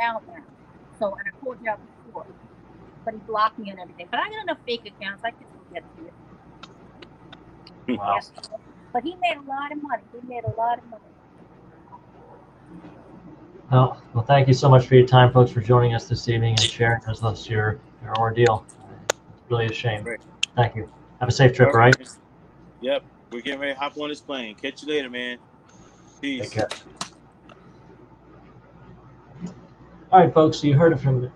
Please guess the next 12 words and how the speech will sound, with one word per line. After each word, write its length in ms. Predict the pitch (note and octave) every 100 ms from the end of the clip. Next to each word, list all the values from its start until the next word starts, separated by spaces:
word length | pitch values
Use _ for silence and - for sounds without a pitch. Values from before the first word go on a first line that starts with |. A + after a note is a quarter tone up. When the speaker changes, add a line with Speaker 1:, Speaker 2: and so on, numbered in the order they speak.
| F3
Speaker 2:
Ed 160 | C3
Fortune 380 | - C#3 B2+ B2+
himself. 640 | A#2+ - - C3+ C3+ B2+ - - - - - _ C3
He 240 | C#3+ C#3+
and 120 | C3
his 160 | A#2+ -
family 460 | - C3+ C#3 C3
are 100 | A2
going 300 | A2 C3 C#3
through 140 | C3 B2
this 100 | -
ordeal. 640 | G2+ - B2 B2+ B2 B2